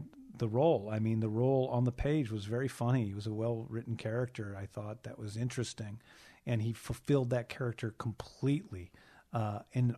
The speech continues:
also added something else to it that was outside of that, that was Chris. Um, and that's what I was hoping for, because that was exactly what I thought Robert Downey Junior did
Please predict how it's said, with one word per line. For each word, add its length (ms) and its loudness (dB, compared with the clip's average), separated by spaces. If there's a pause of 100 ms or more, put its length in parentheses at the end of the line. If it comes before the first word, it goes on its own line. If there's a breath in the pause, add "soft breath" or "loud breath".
also 380 0
added 200 -6
something 360 -4
else 220 -4
to 160 -8
it 100 -12
that 140 -12
was 140 -10
outside 420 -6
of 100 -6
that, 160 -10
that 100 -12
was 100 -10
Chris. 480 -8 (720 soft breath)
Um, 300 -2
and 120 6
that's 200 6
what 80 0
I 60 -6
was 140 -6
hoping 280 -2
for, 360 -10
because 260 0
that 120 2
was 100 -4
exactly 420 -2
what 200 -8
I 80 -2
thought 240 -4
Robert 260 -4
Downey 200 -4
Junior 340 2
did 300 -8